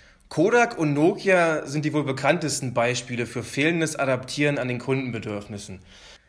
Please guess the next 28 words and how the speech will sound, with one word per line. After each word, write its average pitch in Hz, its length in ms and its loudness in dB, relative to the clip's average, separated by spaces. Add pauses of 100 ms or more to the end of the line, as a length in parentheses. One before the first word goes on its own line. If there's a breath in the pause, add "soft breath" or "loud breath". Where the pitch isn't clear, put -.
(120 loud breath)
Früher 190 440 4
waren 170 260 4
sie 151 80 0
bekannt 147 580 0
und 139 220 -2
riesengroß 156 880 -2
und 135 200 -4
jetzt 175 500 0
sind 156 180 -2
sie 156 80 -4
komplett 156 420 0
von 185 160 -4
der 175 120 4
Bildfläche 160 480 -2
verschwunden. 160 760 -2 (600 loud breath)
Ein 139 160 2
näheres 226 400 2
Orientieren 185 680 0
an 147 120 0
den 135 120 0
Kundenbedürfnissen, 143 1300 -2
was 127 240 -2
maßgeblich 131 720 0
für 135 120 0
eine 131 240 -2
agile 151 380 -2
Organisation 131 840 -2
ist, 170 380 -4